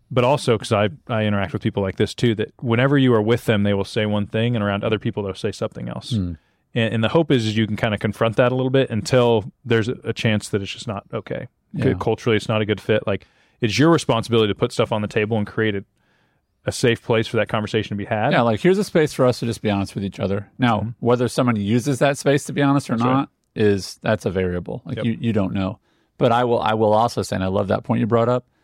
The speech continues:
Speaker 2: and this is, I, this is not written anywhere in scripture or on, in stone anywhere, but I think it to be true. I think this is true, that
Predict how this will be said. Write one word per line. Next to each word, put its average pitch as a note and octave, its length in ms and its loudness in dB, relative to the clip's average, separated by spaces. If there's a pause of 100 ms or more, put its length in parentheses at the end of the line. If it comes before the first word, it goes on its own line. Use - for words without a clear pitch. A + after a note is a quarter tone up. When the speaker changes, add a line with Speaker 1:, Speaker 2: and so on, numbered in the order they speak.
(400)
Speaker 2:
and G#2+ 140 -2
this G#2 180 0
is, G2+ 360 -6 (640)
I, G2+ 300 -2
this G2 260 -4
is G2 100 -2
not G2+ 240 2
written G#2+ 260 0
anywhere G#2 500 2
in F#2+ 160 -2
scripture A2 720 0
or G#2 120 4
on, G2 240 0
in G#2 160 -2
stone G#2+ 400 -2
anywhere, F#2+ 380 0
but G2+ 100 2
I F#2+ 80 2
think G2 180 -2
it G2 120 -2
to G#2+ 40 0
be F#2 120 -2
true. F2+ 340 -2
I F2+ 60 -4
think F#2+ 180 -2
this F#2 160 -6
is G2+ 80 -2
true, F#2+ 300 -2 (760)
that G2 280 0